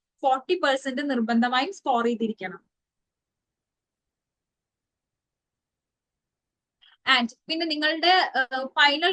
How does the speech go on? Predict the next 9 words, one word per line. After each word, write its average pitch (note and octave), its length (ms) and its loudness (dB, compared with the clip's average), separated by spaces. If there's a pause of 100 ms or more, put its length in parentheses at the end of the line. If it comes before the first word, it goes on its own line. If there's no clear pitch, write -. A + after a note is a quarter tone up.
റിസൾട്ട് D4 460 -4
വരുന്ന C#4 300 2
സമയത്ത് B3 720 -6 (220)
നിങ്ങളിപ്പോ C#4+ 380 -2 (200)
അസൈൻമെന്റ്സ് D4 600 0
സബ്മിറ്റ് C#4 360 -2
ചെയ്യുന്നുണ്ടാവുക C4+ 760 -2 (240)
out C4+ 200 0
of F4+ 60 2